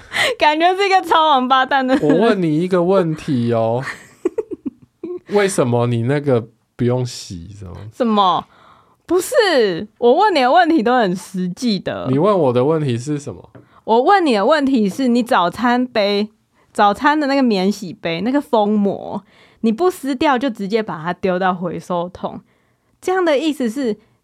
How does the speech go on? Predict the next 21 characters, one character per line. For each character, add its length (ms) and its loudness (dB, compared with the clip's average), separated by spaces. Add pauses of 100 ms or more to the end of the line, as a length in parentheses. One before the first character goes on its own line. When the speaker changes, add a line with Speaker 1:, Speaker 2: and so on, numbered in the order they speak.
(140)
Speaker 1:
你 120 0
觉 100 0
得 120 2
那 100 0
个 100 2
封 260 -2
膜 220 0
最 160 -2
后 140 0
会 140 0
去 180 -4
哪 300 -6
里？ 300 -4
<laughs> 2000 -12
然 120 2
后 60 2
陈 120 0
彦 120 2
豪 140 0
就 120 -4
说 200 0